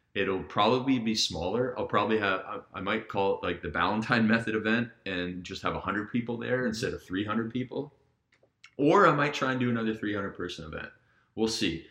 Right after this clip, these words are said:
Speaker 1: But it, it is, because I, I finally figured it out. I figured out the formula to making it, you know, a three X return on your investment.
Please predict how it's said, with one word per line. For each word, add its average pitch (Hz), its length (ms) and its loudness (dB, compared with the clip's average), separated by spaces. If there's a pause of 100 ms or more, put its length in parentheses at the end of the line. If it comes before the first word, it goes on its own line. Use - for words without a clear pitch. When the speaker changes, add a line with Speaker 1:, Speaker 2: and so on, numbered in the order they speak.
(200)
Speaker 1:
But 101 160 4
it, 104 180 2
it 107 140 4
is, 98 500 2 (640)
because 135 320 6
I, 123 80 6 (200)
I 110 60 4
finally 127 360 4
figured 101 360 4
it 78 100 -2
out. - 220 -8 (100)
I 85 60 -10
figured 123 320 2
out 110 140 4
the 107 80 -6
formula 87 640 -4
to 90 160 -8
making 95 460 -2
it, 85 300 -2 (1200)
you 101 60 -4
know, 85 160 -2
a 82 80 -4
three 98 300 2
X 90 220 0
return 87 320 -4
on 85 100 -4
your 78 100 -2
investment. 76 480 -8